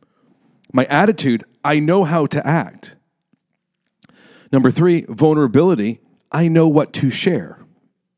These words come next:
Vulnerability is so important in every relationship. It is a sliding scale, definitely.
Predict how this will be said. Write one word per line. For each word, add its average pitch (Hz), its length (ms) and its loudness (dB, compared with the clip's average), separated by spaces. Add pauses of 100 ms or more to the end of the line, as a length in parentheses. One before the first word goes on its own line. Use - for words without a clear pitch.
(1080)
Vulnerability 175 600 2
is 117 100 -2
so 185 360 0
important 143 540 -4
in 135 220 -10
every 170 380 0
relationship. 147 840 -2 (440)
It 185 160 4
is 190 140 2
a 151 100 2
sliding 147 560 -2
scale, 123 520 -6
definitely. 104 560 -8